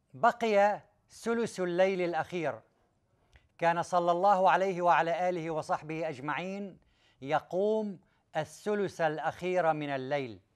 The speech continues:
قبل الفجر بساعتين تبدأ غدد الإنسان بإفراز مادة الأدرينالين المنشطة. هذا التوقيت هو أفضل توقيت للدراسة والعمل الفكري،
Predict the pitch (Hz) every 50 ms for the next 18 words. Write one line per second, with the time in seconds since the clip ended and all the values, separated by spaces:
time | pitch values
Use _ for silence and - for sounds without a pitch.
0 | _ _ _ _ _ _ _ _ _ _ _ _ _ _ _ _ _ _ _ _
1 | _ _ _ _ _ _ - 170 147 147 170 175 175 170 - - 226 180 226 214
2 | 214 170 185 - - 202 196 185 180 185 185 - 220 233 240 240 233 214 165 -
3 | _ _ _ _ _ _ _ _ _ _ _ _ _ _ _ _ _ - 226 233
4 | 165 160 165 147 156 147 - - _ _ _ _ _ _ _ _ _ _ _ _
5 | - 127 143 202 220 185 214 196 165 190 180 185 175 180 175 165 - - 196 202
6 | 208 208 202 202 202 196 165 147 _ _ _ _ _ _ _ - 127 165 180 180
7 | - - 175 175 190 202 196 143 135 175 156 160 165 185 190 156 143 139 180 185
8 | - - - _ _ - 160 156 156 151 - 180 202 160 143 175 156 160 151 151
9 | 151 151 151 151 165 180 185 175 170 156 147 143 139 147 165 160 - - - 131
10 | - 123 117 107 _ _ _ _ _ _ _ _ _ _ _ _ _ _ _ _
11 | _ _ _ _ _ _ _ _ _ _ _ _ _ _ _ _ _ - 190 220
12 | 226 233 220 175 208 196 - - - 185 175 143 - - 214 226 226 233 233 226
13 | - - 170 165 175 175 165 214 - - 185 151 185 180 175 160 151 - 170 165
14 | 147 - - 196 208 208 196 - 185 175 165 160 160 170 170 160 135 160 156 160
15 | 175 190 190 185 - 185 180 175 160 160 151 143 123 139 165 165 160 156 151 143
16 | 135 - - 156 - - 151 156 151 156 156 156